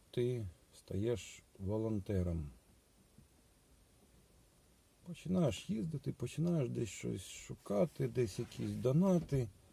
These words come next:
Е, починає вияснятися, як, що,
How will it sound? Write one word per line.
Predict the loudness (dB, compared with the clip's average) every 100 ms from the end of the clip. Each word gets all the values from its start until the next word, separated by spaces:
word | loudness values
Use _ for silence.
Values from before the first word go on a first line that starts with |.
| -20 -20 -20 -20 -20 -20 -20 -20 -20 -20 -14
Е, | -8 -4 -4 -2 -4 -8 -18 -18 -20 -20 -20 -20 -20 -20 -20 -20 -20 -20 -20 _ _ -12
починає | -4 -4 0 2 2 2 2 0 -2 -4
вияснятися, | 0 2 0 0 0 0 -2 -4 0 0
як, | 0 0 4 4 2 -4
що, | -10 0 2 2